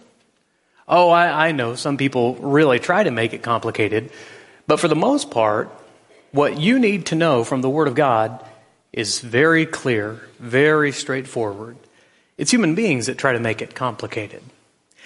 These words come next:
Well, today as we think about what our, our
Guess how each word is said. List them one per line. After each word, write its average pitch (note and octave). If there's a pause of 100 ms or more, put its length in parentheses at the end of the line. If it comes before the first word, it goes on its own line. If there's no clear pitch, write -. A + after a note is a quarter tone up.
(360)
Well, A3
today G3+
as F#3
we D3
think F#3
about C#3
what C#3
our, A#2+ (340)
our B2